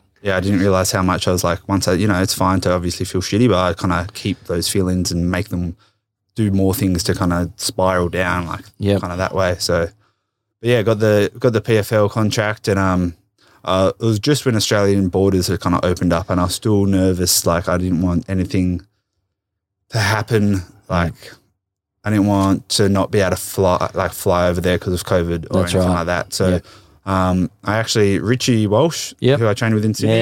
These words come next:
Speaker 2: Yeah.
Speaker 1: hadn't talked to him for ages, and he just randomly had messaged me, like, "What's going on?" And I told him,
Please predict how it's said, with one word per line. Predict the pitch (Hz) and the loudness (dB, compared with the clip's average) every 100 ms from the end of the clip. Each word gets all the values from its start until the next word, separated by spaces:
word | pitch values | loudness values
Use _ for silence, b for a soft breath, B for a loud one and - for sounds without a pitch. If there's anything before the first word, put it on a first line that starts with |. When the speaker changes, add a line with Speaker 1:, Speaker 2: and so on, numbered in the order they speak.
| 120 | 2
Speaker 2:
Yeah. | 127 _ - | -2 _ -4
Speaker 1:
hadn't | 170 185 | -2 0
talked | 165 165 - | 2 2 0
to | |
him | 147 | 0
for | 135 | 2
ages, | 147 135 | 2 2
and | 117 | 2
he | 107 | 0
just | 107 | 2
randomly | 123 131 131 123 | 2 4 4 4
had | 120 | 2
messaged | 117 117 120 | 0 0 0
me, | 110 101 | 2 2
like, | 98 | 2
"What's | 107 - | 0 2
going | 117 110 | 2 4
on?" | 120 127 | 4 4
And | 107 | 2
I | 95 | 0
told | - 107 110 | 2 2 4
him, | 107 104 | 2 0